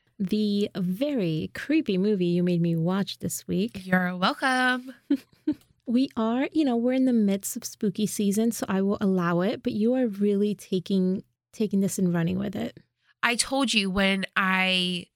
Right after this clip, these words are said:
Speaker 2: etched it into stone on our schedule that it was like Mean Girls if they were witches.
Speaker 1: Yeah, it's like Mean Girls, but Halloween-y.
Speaker 2: Yeah.
Speaker 1: The thing, though, I feel like this movie doesn't portray witches in a very positive light. So I'm, like, kind of
Speaker 2: It doesn't.
Speaker 1: I'm kind of surprised that it has such a cult following because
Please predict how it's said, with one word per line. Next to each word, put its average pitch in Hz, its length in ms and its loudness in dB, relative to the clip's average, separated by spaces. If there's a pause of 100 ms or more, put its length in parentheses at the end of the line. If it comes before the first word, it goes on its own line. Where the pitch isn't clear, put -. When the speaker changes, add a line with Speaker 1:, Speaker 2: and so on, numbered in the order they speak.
(120)
Speaker 2:
etched 226 320 0
it 208 160 4
into 202 240 0
stone 180 580 2
on 170 180 0
our 160 140 2
schedule 170 720 0 (360)
that 233 80 2
it 254 100 2
was 240 160 -2
like 240 160 2
Mean 226 320 -2
Girls 180 460 0
if 202 80 -2
they 202 120 2
were 202 140 2
witches. - 880 -2
Speaker 1:
Yeah, 254 200 -2
it's 208 200 -8
like 254 140 0
Mean 240 360 4
Girls, 277 680 0
but 196 240 -2
Halloween-y. 196 1000 0 (180)
Speaker 2:
Yeah. 214 340 0 (200)
Speaker 1:
The 269 80 0
thing, 302 560 -2
though, 349 320 -2
I 269 100 2
feel 269 360 -2
like 370 200 -2
this - 220 -2
movie 277 240 2
doesn't 247 400 -2
portray 247 560 -2
witches 180 420 -2
in 180 120 0
a 185 40 -4
very 175 240 -2
positive 175 600 -2
light. 127 340 -4
So 180 140 -2
I'm, 185 120 0
like, 196 220 0
kind 202 460 -2
of 254 140 0
Speaker 2:
It 190 60 -10
doesn't. 185 640 -2
Speaker 1:
I'm 247 120 2
kind 240 280 -4
of 285 80 -2
surprised 226 480 -4
that 190 100 -2
it - 100 -8
has 202 260 -2
such 196 180 -4
a 185 60 -4
cult - 340 -6
following 185 540 -2
because 185 340 -2